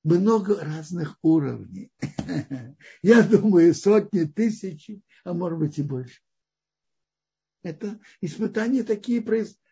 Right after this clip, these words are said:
мо-, бывают и у нас тоже. И надо уметь их проходить. Надо знать то, что Бог делает, Он знает. Мы должны разумно поступать, но мы з-,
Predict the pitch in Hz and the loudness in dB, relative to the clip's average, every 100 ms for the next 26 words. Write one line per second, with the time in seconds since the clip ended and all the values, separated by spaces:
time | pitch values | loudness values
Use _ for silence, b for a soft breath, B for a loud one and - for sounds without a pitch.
0 | _ - 214 151 b _ 170 202 208 226 | _ 4 4 4 b _ 8 8 10 6
1 | 226 208 202 196 190 - 185 180 - _ | 4 2 0 0 -6 -10 -12 -14 -20 _
2 | _ _ _ _ _ _ _ _ b b | _ _ _ _ _ _ _ _ b b
3 | - 143 185 214 220 175 196 202 208 - | -2 2 4 6 6 6 6 4 -2 -8
4 | 190 - 180 151 202 - _ _ _ _ | -8 -4 -6 -4 -8 -10 _ _ _ _
5 | _ _ - _ b b - 233 220 208 | _ _ -20 _ b b 0 2 6 6
6 | 160 214 160 - 196 - 190 190 165 143 | 6 0 -2 -2 -2 -2 -2 2 2 2
7 | 165 180 175 165 156 160 135 104 101 95 | 2 4 4 2 -4 -8 -12 -12 -14 -18
8 | _ _ _ _ _ 220 254 247 202 190 | _ _ _ _ _ 4 6 6 4 2
9 | 165 202 180 156 135 170 160 151 135 120 | 4 6 6 4 4 4 2 -2 -4 -10
10 | 139 120 156 208 - _ b b b - | -10 -8 -10 -12 -16 _ b b b -2
11 | 202 240 247 156 - | 2 4 4 2 -4